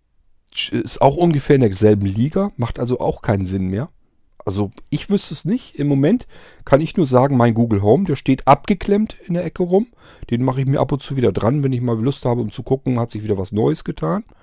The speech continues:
Äh, ansonsten steht der, ja, abgeklemmt in der Ecke rum. Der steht unten auf dem Boden, relativ lieblos hingeschmissen. Ähm, irgendwann packe ich mir wieder dran, probiere wieder ein bisschen rum, merkt wieder, ja, hat sich nichts Neues getan, dann fliegt er wieder in die Ecke.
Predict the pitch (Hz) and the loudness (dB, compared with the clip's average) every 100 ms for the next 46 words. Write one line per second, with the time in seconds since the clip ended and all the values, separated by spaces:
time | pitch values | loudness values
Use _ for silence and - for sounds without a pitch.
0 | - - - _ - 120 113 107 - 143 | -20 -20 -20 _ -6 -4 0 0 -2 -10
1 | - - 95 - 113 127 131 _ _ _ | -10 -6 -6 -2 -2 -2 -8 _ _ _
2 | - 110 85 - - 127 - - 113 123 | -8 -6 -6 -2 0 0 -2 -2 -2 0
3 | 123 127 - 92 87 90 - - 107 - | -2 -4 -6 -8 -10 -12 -12 -8 -8 -6
4 | 139 143 147 120 113 113 143 123 117 113 | -4 -2 -2 -2 -2 0 0 2 0 0
5 | 110 - 135 - 131 - - - - - | -6 -6 -6 -2 -4 -4 -12 -20 -10 0
6 | 139 151 - 147 - 143 143 - - _ | 0 0 -2 -4 -2 -4 -4 -16 -20 _
7 | - 117 117 117 - - 123 123 117 - | -6 0 0 0 -6 -2 0 2 0 -2
8 | 120 120 120 107 101 - 139 139 104 123 | -4 -2 -2 0 0 0 -4 -4 -6 -2
9 | 117 107 101 92 - 95 - 160 - - | 0 2 0 -2 -8 -6 -2 -2 -4 -16
10 | - - 107 117 - 117 110 104 95 95 | -20 -4 2 2 2 2 4 2 -2 -4
11 | - 98 98 - 113 131 - 120 117 113 | -6 -6 -6 -4 -2 -2 -6 -6 -6 -6
12 | - 107 - 101 101 98 98 85 - | -6 -6 -4 -4 -4 -4 -4 -8 -10